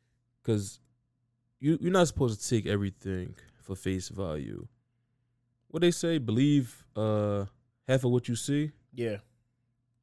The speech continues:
Speaker 1: And what's the rest of the statement? I don't fucking know.
Speaker 2: It's, it's like, believe half of what you see and half of what you hear or some
Speaker 1: Half
Speaker 2: shit
Speaker 1: of what
Speaker 2: like
Speaker 1: you
Speaker 2: that.
Speaker 1: hear, some
Speaker 2: Yeah.
Speaker 1: shit like,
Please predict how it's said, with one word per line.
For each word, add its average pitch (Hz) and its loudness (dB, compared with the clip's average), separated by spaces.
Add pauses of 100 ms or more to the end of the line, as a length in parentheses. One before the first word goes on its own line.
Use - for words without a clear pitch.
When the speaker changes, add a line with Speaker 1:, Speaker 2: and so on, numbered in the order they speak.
(400)
Speaker 1:
And 107 -4
what's 127 0
the 127 -2
rest 135 -2
of 131 -4
the 131 -4
statement? 139 0
I 120 0
don't 92 -2
fucking 80 -6
know. 69 -4
Speaker 2:
It's, 120 -8
it's 127 -8
like, 117 -4
believe 117 -4
half 120 -2
of 113 -8
what 113 -6
you 113 -10
see 104 -6
and 101 -8
half 101 -8
of 95 -12
what 92 -12
you 98 -14
hear 90 -12
or 87 -16
some 123 -6
Speaker 1:
Half 110 4
Speaker 2:
shit 113 -2
Speaker 1:
of 110 4
what 107 4
Speaker 2:
like 107 -4
Speaker 1:
you 104 4
Speaker 2:
that. 104 4
Speaker 1:
hear, 110 4
some 104 -2
Speaker 2:
Yeah. 95 -6
Speaker 1:
shit 104 0
like, 98 -2